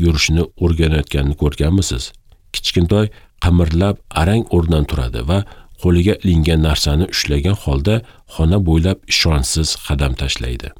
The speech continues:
Bu holat albatta ota-ona uchun ancha hayajonlidir. Ba'zida siljishi, ba'zida o'rnidan turishi, ba'zida yiqilishi va shunga qaramasdan har doim o'rnidan turib,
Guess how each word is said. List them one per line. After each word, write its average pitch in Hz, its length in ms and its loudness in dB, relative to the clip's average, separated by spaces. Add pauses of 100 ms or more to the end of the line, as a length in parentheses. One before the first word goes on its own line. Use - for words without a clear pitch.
(400)
Bu 135 80 4
holat 101 440 2
albatta 87 580 0
ota-ona 92 540 0
uchun 98 400 -2 (260)
ancha 87 380 0
hayajonlidir. 67 880 -2 (400)
Ba'zida 82 500 0 (360)
siljishi, 82 640 0 (300)
ba'zida 90 480 0 (100)
o'rnidan 82 440 2
turishi, - 460 -4 (300)
ba'zida 87 400 0
yiqilishi 71 680 -2 (340)
va 95 140 0
shunga 87 360 2
qaramasdan 82 680 0 (220)
har 113 280 -2
doim 82 380 2
o'rnidan 87 440 2
turib, 73 300 -2